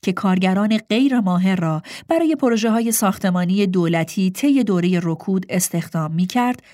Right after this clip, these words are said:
کار پیدا کرد. او سی سال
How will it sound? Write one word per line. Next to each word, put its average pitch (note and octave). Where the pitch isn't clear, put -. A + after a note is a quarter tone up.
کار D#3
پیدا D3
کرد. -
او G#3
سی G#3+
سال F#3